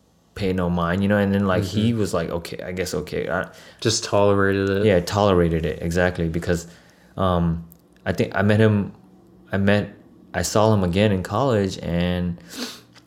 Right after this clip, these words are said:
Speaker 1: um, I, being narrow-minded and shit, like, not thinking about that thing at that time, called him, you know, I was like,
Speaker 2: Chevin.
Speaker 1: "Oh, what's up, Chevin?" You know, 'cause that's what he went by in
Speaker 2: Yeah.
Speaker 1: high school. And then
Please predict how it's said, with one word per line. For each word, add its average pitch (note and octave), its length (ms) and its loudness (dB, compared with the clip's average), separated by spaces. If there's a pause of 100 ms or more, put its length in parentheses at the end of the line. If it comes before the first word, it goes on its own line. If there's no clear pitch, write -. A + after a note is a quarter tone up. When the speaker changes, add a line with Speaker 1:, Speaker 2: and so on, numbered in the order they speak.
Speaker 1:
um, E2+ 560 -2 (800)
I, F#2+ 640 2 (720)
being F#2 680 0 (420)
narrow-minded F2+ 640 2
and E2+ 100 -2
shit, - 180 -6
like, E2 120 -4
not F2 220 0
thinking F2+ 180 -2
about E2+ 240 -2
that E2 200 -6
thing E2 220 -4
at E2 80 -6
that D#2+ 120 -6
time, D#2 420 -8 (500)
called G2 240 0
him, F2+ 240 0
you G#2+ 100 -2
know, G#2 220 0
I - 20 -2
was C3 120 -6
like, - 80 0
Speaker 2:
Chevin. B2+ 180 2
Speaker 1:
"Oh, - 20 2
what's D3 180 -2
up, D3+ 100 -2
Chevin?" B2+ 280 -4
You C3+ 60 -4
know, C3+ 80 -4
'cause A#2 140 0
that's A#2 160 0
what A#2 100 0
he G#2+ 80 2
went A#2 240 -2
by D#2+ 260 -6
in - 80 -4
Speaker 2:
Yeah. G#2 220 4
Speaker 1:
high A2+ 140 0
school. E2+ 400 -2
And F2 240 -2
then F2+ 180 0